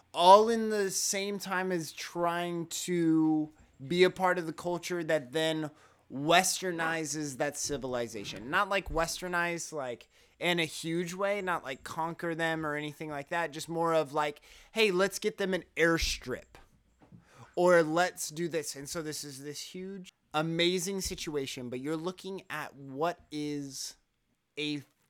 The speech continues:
forty to sixty year endeavor. And I don't think a lot of people grasp that. Could you imagine doing that?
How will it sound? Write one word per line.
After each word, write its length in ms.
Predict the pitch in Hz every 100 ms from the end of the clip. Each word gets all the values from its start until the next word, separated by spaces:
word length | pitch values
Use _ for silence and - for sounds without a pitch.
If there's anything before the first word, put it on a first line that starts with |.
| _ _ -
forty 600 | 185 175 190 190 196 202 -
to 160 | 185
sixty 720 | 165 - - 170 165 - -
year 540 | 175 160 156 160 147 - -
endeavor. 800 | 127 117 101 113 113 80 67 - _ _ _ _ _ -
And 300 | 165 160 147 _
I 120 | - 196
don't 160 | 240
think 140 | 208 -
a 60 |
lot 180 | 156 156
of 60 | 156
people 240 | 170 151
grasp 420 | 110 123 196 -
that. 180 | - - _ _ _ -
Could 120 | - 165
you 120 | 285
imagine 560 | 220 151 - 165 190 139
doing 320 | 123 135 196
that? 300 | 277 302